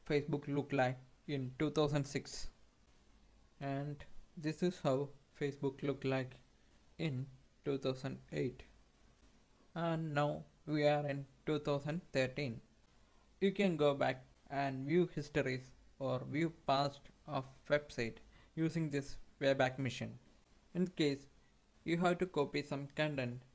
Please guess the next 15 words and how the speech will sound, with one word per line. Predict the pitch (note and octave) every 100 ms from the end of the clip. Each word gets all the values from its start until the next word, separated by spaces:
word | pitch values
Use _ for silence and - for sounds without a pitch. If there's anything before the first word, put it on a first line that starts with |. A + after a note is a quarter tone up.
| _ - -
from | D3+ C#3 C#3
your | C#3+ C3+ -
old | D#3+ E3
website, | D3 B2 A#2+ - B2 B2 - - _ - - - -
if | D#3+ D#3+ -
they're | D#3
not | C#3+ C#3 C#3 C3 - - - -
live | D3 D3+ C#3+
right | C3+ B2
now, | A#2 C#3 - - - _ - - - -
you | - E3
can | E3+
use | D3+ D3 C#3+ -
Wayback | C#3 C#3 C3+ C3 C3
Machine | B2+ B2 - C3